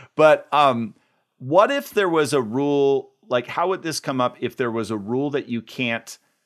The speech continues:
like, call somebody while you're having a police interaction, which I think is a much, I mean, that's been around for a while, longer than there's been Facebook Live.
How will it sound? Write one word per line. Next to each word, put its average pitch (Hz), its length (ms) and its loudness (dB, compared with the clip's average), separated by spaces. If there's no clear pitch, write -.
like, 110 260 -4
call 135 520 0
somebody 85 800 -6
while 117 300 4
you're 120 280 -2
having 110 180 -2
a 98 60 -6
police 104 280 -6
interaction, 95 460 -4
which 98 160 -8
I 123 80 -2
think 151 200 -6
is 110 140 -4
a 107 60 -2
much, 107 400 -4
I - 20 -4
mean, 107 200 -6
that's 120 260 -4
been 123 140 -2
around 98 300 -4
for 92 180 -6
a 85 60 -4
while, 87 340 2
longer 107 400 -2
than 95 220 -6
there's 92 240 -8
been 87 200 -10
Facebook 101 540 -8
Live. 80 640 -4